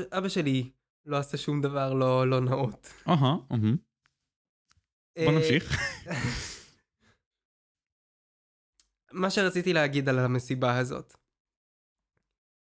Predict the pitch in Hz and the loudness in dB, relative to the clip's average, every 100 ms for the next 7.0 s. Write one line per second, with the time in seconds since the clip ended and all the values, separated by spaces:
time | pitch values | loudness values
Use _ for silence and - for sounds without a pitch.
0 | _ _ _ 165 165 165 170 - _ 165 | _ _ _ -2 0 0 -2 -6 _ -4
1 | 160 170 196 196 226 214 156 147 156 127 | -2 0 2 0 0 0 0 2 2 -2
2 | - 131 196 - - - 160 - 185 185 | -2 0 0 -2 -8 -4 -2 -2 0 0
3 | 151 156 139 127 135 151 139 160 170 139 | 2 0 0 2 2 2 2 0 -2 0
4 | 131 147 151 139 127 190 180 - _ _ | 0 0 -2 -2 0 0 -2 -6 _ _
5 | _ 143 139 139 143 156 170 170 156 151 | _ -8 -2 0 -2 0 2 2 2 0
6 | 180 175 - 190 220 156 139 147 147 | 0 0 0 2 2 2 2 2 2